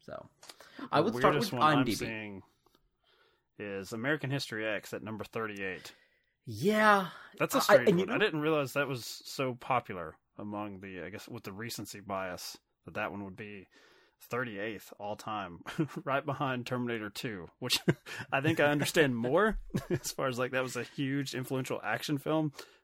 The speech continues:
Speaker 2: American History
Speaker 1: Yes.
Speaker 2: X right behind it. And also above Psycho, by the <laughs> way, at forty-one.
Speaker 1: <laughs> When I first saw American History X, that was immediately shot to my, like, top three, because it was just so powerful, and I hadn't seen anything like it before.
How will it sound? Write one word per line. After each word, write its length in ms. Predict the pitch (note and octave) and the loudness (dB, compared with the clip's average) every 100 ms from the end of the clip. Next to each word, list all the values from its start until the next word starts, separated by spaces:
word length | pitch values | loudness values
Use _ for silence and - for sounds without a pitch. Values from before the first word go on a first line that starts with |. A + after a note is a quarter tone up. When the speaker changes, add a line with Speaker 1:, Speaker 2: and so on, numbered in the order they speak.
| - | -12
Speaker 2:
American 320 | G#2 D3 A#2+ | -2 0 2
History 280 | E3 D#3+ D#3+ | 2 0 0
Speaker 1:
Yes. 120 | - | -2
Speaker 2:
X 140 | - - | -2 -2
right 180 | B2+ C3 | -2 0
behind 300 | B2 A#2 F#2+ | -4 -4 -6
it. 120 | - _ _ _ - | -12 _ _ _ -2
And 180 | C#3+ D#3+ | 2 4
also 280 | D3+ D3+ | 4 4
above 300 | C#3+ C3 C#3 | 2 6 2
Psycho, 480 | - A#2+ G#2+ F#2 C#2+ _ | 4 -2 -2 -6 -10 _
by 120 | - | -6
the 140 | F#2 A2+ | -6 -4
<laughs> 40 | |
way, 300 | D#3 - D3 - | -4 -2 -2 -2
at 140 | F3+ | -6
forty-one. 720 | - D#3 C3 D#3+ D3 - G#3+ | -4 -2 0 2 4 6 8
Speaker 1:
<laughs> 480 | - D#4+ - G#3 - - - - - - - _ - - | 10 10 8 2 2 -4 -8 -6 -6 -6 -10 _ -14 -4
When 320 | F#3+ D#3 D#3+ | 2 6 8
I 220 | C#3+ E3 | 8 8
first 360 | F3 D#3 C#3+ - | 6 2 2 2
saw 140 | C3 | 0
American 340 | A#2+ A#2 A#2 G2+ | 2 0 -2 -4
History 340 | G#2 - G2+ | -6 -6 -4
X, 180 | E2 - | -4 4
that 220 | C3 - | 4 6
was 600 | G#2+ A2 G2 F#2 - - - C#3 | 4 4 4 0 -8 -12 -6 0
immediately 440 | B2+ B2 G2+ G2 | 4 2 2 -2
shot 380 | - - G2 - | -2 2 2 0
to 80 | A#2 | -2
my, 260 | F2+ F2 | 0 0
like, 200 | F2 F2+ | -2 -6
top 340 | - G#2+ F#2 - | -6 -4 -4 -4
three, 340 | - G2 F#2 D#2+ | -8 -2 -2 -4
because 380 | E2 F2 G2 F2+ | -10 -10 -10 -6
it 80 | |
was 140 | F#2 F2+ | -6 -6
just 180 | G#2 - | -8 -6
so 140 | F2+ | -6
powerful, 640 | - G#2+ A2+ F#2+ - E2 E2 | -2 2 2 2 -4 -6 -6
and 200 | F2+ - - - | -6 -10 -14 -8
I 80 | - | -2
hadn't 240 | G#2+ F2 | -2 -4
seen 180 | - G#2+ | -4 -4
anything 400 | G2 A2+ A2 F#2+ | -2 -2 -4 -6
like 340 | F#2 A2 C3 A2+ | 0 2 2 0
it 180 | - | -10
before. 600 | - A2 - B2 G2+ E2+ | -8 -8 -4 -2 0 -2